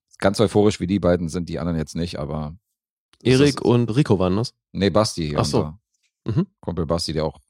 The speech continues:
Speaker 1: kreuz und quer unsere ganzen Kumpel-Podcasts hört.
Speaker 2: Okay.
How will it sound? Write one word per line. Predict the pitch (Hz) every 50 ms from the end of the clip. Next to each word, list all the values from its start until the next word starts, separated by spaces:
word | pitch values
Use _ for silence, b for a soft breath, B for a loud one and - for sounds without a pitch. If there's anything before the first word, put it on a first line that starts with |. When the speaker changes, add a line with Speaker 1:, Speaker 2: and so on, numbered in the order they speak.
| _ _ _
Speaker 1:
kreuz | - - 85 78 -
und | 76 73
quer | - - 87 80 78
unsere | 78 73 80 71
ganzen | - - 78 76 - 87 -
Kumpel-Podcasts | - 92 80 92 85 - 82 78 - - 85 76 - -
hört. | - 82 87 90 - - _ - -
Speaker 2:
Okay. | - 95 90 - 95 92